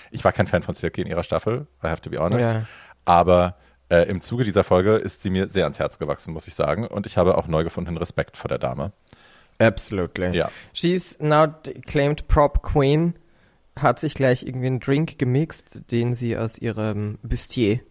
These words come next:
Speaker 2: gezaubert hat, also eine Flasche nach der anderen.
Speaker 1: Die hatte eine
Speaker 2: Inklusive
Speaker 1: ganze Bar in der Titte, die Alte.
Speaker 2: <laughs> Ja, voll. Ja, der Mixgetränk.
Speaker 1: Ja.
Speaker 2: Also die hatte schon
Speaker 1: Eiswürfel, ein
Speaker 2: Und
Speaker 1: Glas, eine Flasche mit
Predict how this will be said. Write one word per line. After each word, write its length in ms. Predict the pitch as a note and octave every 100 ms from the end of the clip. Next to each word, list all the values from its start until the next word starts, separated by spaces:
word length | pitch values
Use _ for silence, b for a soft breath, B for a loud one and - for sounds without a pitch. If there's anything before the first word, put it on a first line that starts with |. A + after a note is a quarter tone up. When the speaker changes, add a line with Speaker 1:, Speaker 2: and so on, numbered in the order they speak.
| _ _ -
Speaker 2:
gezaubert 480 | - - F2+ F#2+ -
hat, 240 | E3 -
also 120 | G2 F#2
eine 200 | G2+ G2+
Flasche 280 | A#2 G#2
nach 120 | A2+ -
der 100 | -
anderen. 300 | G#2 C#3 C#3+ B B
Speaker 1:
Die 100 | F#3
hatte 180 | F3 D#3+
eine 80 | F3
Speaker 2:
Inklusive 20 |
Speaker 1:
ganze 260 | D3+ D#3 D3+
Bar 240 | - G3+
in 60 | D#3+
der 140 | F#2+
Titte, 300 | - F#2 -
die 140 | D#2+ D#2
Alte. 640 | D2 F2+ - - F3 E3+ - -
Speaker 2:
<laughs> 180 | A3 -
Ja, 220 | - -
voll. 220 | - E3+ B3+ - B -
Ja, 100 | G#3+
der 160 | A#3+
Mixgetränk. 720 | A#3+ D#4+ - G#3 - F#2+ F#2
Speaker 1:
Ja. 120 | F3 D3+
Speaker 2:
Also 120 | C#3+
die 180 | C#3+ D3+
hatte 200 | D3 D#3
schon 160 | E3 - B B
Speaker 1:
Eiswürfel, 540 | F#2+ A#2 D#3+ E3+ G3+
ein 100 | G#2+ -
Speaker 2:
Und 60 |
Speaker 1:
Glas, 520 | F2 E2 G#2 G3+ - -
eine 140 | G#2+
Flasche 420 | - - G#2+ - G2+
mit 240 | G2 -